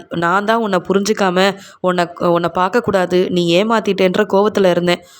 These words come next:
ஆனா இப்ப கூட என் குடும்பத்துக்காக நீ நல்லது செஞ்சிருக்க, எனக்கு பெரிய சந்தோஷத்தை கொடுத்துருக்க, என்னை மன்னிச்சிரு" அப்படின்னு கண் கலங்கி தமிழ் செல்வி கிட்டேயும் வசந்தி கிட்டேயும்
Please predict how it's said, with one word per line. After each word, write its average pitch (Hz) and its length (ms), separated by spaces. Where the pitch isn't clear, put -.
ஆனா 180 260
இப்ப 180 340
கூட 214 320
என் 170 280
குடும்பத்துக்காக 190 560
நீ 180 160
நல்லது 202 420
செஞ்சிருக்க, 180 440
எனக்கு 190 340
பெரிய 196 320
சந்தோஷத்தை 208 540
கொடுத்துருக்க, 180 420
என்னை 175 240
மன்னிச்சிரு" 190 480
அப்படின்னு 165 380
கண் 175 220
கலங்கி 196 480
தமிழ் 185 300
செல்வி 190 200
கிட்டேயும் 185 380
வசந்தி 190 360
கிட்டேயும் 190 400